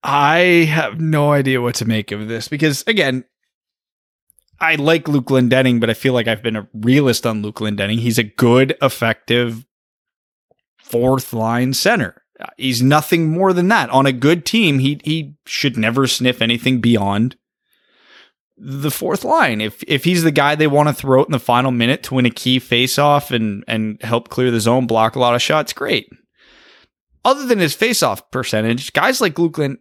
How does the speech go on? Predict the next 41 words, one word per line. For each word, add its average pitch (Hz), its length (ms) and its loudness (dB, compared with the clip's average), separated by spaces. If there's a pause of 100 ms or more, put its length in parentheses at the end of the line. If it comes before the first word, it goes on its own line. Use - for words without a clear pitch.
Luke 143 280 0
Glendening 131 440 2
are 117 80 0
a 107 40 -4
dime 113 280 0
a 104 40 -2
dozen, 107 420 0
though. 87 120 -8
That's 113 200 -4
a 113 60 -4
reality. 110 440 -2
But 95 140 -14
you 127 120 4
love 147 280 2
for, 190 140 2
you 180 220 0
love 151 260 0
them. 196 240 0 (100)
You 113 140 0
root 135 240 2
for 165 120 2
them. 170 320 0
Glendening's, 135 580 0 (460)
Glendening's 131 720 0
got 131 180 2
a 117 40 -2
better 120 300 0
backstory 147 640 -4
than 151 160 0
most 151 280 -2
of 160 140 -6
them. 190 240 0 (800)
But 170 360 4
he 165 160 4
has 165 360 2
two 214 260 2
goals 165 340 4
in, 143 180 -2
like, 127 220 0
fifty 147 400 -2
games. 101 540 -4